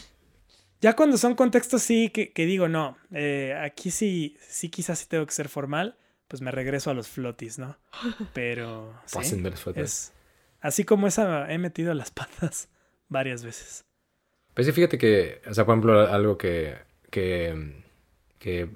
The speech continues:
Speaker 2: que me han platicado, o sea, que se ha, que se ha plat-, que han salido ahí, que en la sobremesa del chismecito, es un poco esa, justo esa sensación de que, claro, que, eh,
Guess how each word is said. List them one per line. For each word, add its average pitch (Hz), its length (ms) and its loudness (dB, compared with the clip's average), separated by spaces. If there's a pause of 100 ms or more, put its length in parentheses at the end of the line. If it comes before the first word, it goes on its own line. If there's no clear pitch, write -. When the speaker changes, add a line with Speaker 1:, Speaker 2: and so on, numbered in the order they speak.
Speaker 2:
que 87 800 -2
me 92 320 -4
han 117 60 6
platicado, - 500 -2
o - 40 -20
sea, 90 120 -14
que - 120 -12
se - 100 -10
ha, - 160 -12
que - 60 -18
se - 100 -2
ha 113 100 4
plat-, 123 180 4
que 117 100 2
han 110 100 2
salido 101 300 4
ahí, 87 180 0
que 82 280 -10 (100)
en 85 80 -6
la - 80 -4
sobremesa 101 500 -2
del 87 140 -2
chismecito, 95 680 -6 (680)
es 113 200 -2
un 123 80 2
poco 135 160 6
esa, 117 320 6
justo 156 240 2
esa 120 160 4
sensación 104 420 -2
de 101 140 0
que, 92 100 -6
claro, 107 380 6
que, 85 380 -4 (500)
eh, 85 680 0